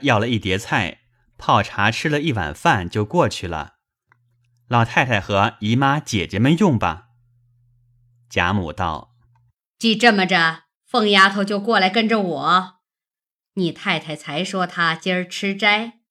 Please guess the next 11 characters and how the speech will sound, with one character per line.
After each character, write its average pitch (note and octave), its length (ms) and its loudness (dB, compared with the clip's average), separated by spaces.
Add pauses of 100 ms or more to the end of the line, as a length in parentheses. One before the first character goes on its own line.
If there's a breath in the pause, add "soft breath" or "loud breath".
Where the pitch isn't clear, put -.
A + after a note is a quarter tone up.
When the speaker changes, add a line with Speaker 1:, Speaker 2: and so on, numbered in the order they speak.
(280)
Speaker 2:
叫 F3+ 180 6
他 G#3 140 2
们 A3 140 2
自 A#3 180 0
己 G#3 180 0
吃 A#3+ 320 0
去 A#3+ 200 -4
吧。” E3+ 340 0 (760)
Speaker 1:
王 A#2 280 6
夫 - 180 -2
人 F#2 460 0